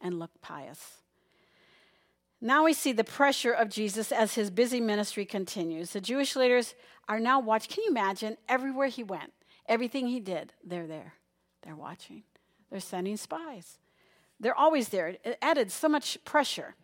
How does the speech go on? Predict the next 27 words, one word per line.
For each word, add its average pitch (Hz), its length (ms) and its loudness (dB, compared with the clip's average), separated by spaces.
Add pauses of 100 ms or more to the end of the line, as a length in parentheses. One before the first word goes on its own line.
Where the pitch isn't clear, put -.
(460)
Jesus, 302 400 2
being 277 240 4
the 233 80 2
great 254 260 2
servant 240 720 0
of 208 160 -2
God, 208 300 2
has 214 240 -2
been 208 180 -2
sent 262 380 0
by 294 100 2
the 294 140 -2
Father 214 400 2
to 208 100 -2
minister, 196 500 -4
and 185 140 -4
he 233 140 -6
would 208 140 -4
do 247 180 -4
so 196 260 -2
no 190 140 -2
matter 185 260 -2
how 208 160 -4
difficult 196 560 -10
it 175 140 -12
would 165 120 -16
get. 156 260 -10